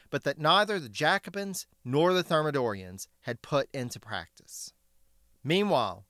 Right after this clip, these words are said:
counter-revolutionary French émigrés, with the encouragement and behind-the-scenes support of the British government, landed three thousand forces at Quiberon in southern Brittany at the end of June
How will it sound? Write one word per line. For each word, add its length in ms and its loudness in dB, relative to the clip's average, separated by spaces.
counter-revolutionary 1120 0
French 400 -2
émigrés, 640 -6
with 120 -8
the 100 -2
encouragement 760 -4
and 140 -8
behind-the-scenes 800 -2
support 500 -4
of 140 -10
the 60 -12
British 320 -2
government, 480 -8
landed 360 0
three 220 -2
thousand 460 2
forces 640 -6
at 160 -8
Quiberon 540 -4
in 120 -4
southern 400 4
Brittany 480 -4
at 140 -8
the 140 -10
end 200 0
of 100 -2
June 460 -8